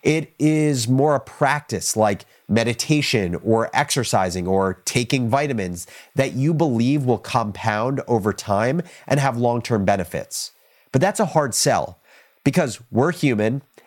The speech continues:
and humans want obvious benefit immediately. This is where marketing can come in. Rather than sell a journal as a vitamin, how can it be marketed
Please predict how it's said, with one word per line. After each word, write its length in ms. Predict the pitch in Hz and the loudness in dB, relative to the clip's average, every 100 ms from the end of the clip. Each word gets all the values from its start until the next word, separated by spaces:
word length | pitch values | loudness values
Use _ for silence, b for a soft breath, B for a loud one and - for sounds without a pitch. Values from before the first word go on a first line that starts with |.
| b | b
and 160 | 156 139 | -2 -2
humans 520 | - 165 185 180 123 | 0 2 2 0 0
want 300 | 120 135 - - | 0 0 -2 0
obvious 460 | 123 131 156 147 | 0 2 -2 -2
benefit 580 | 101 107 110 120 151 - | 0 0 0 0 -2 -2
immediately. 800 | 110 113 117 110 95 - 73 - _ _ _ _ _ _ _ | -2 0 2 0 -2 -4 -8 -10 _ _ _ _ _ _ _
This 300 | - 151 185 | 2 2 2
is 80 | 180 | 2
where 160 | 156 127 | 2 4
marketing 420 | 123 123 104 92 | 4 2 -2 -4
can 160 | 101 | -4
come 220 | 87 92 82 | -2 -2 -2
in. 180 | 58 - B B B B | -6 -12 B B B B
Rather 340 | - 135 185 208 | 2 4 2 0
than 200 | 190 151 | 0 0
sell 480 | - 139 123 123 101 | 2 2 2 0 -2
a 80 | |
journal 460 | 110 104 107 107 104 | 0 2 2 2 0
as 180 | 98 95 | 0 0
a 60 | |
vitamin, 640 | 90 110 127 104 80 73 95 - b b b b | 0 2 0 -2 -6 -10 -14 -20 b b b b
how 180 | - 147 | -2 -2
can 180 | 175 214 | 0 -2
it 100 | 202 | 0
be 120 | 170 | 0
marketed 640 | 123 104 104 - 160 160 | 2 2 0 0 0 0